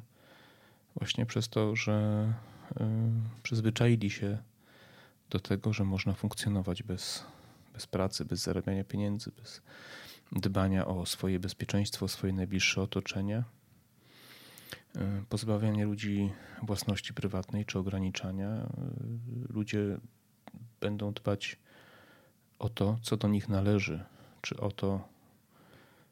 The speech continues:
co od nich zależy też, prawda?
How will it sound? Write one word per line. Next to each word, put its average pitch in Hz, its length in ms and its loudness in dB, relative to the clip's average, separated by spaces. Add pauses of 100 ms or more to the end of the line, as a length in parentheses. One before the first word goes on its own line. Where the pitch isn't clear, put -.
(720)
co - 240 2
od 104 200 4
nich 87 180 2
zależy 65 420 -4
też, - 220 -14
prawda? 110 540 -4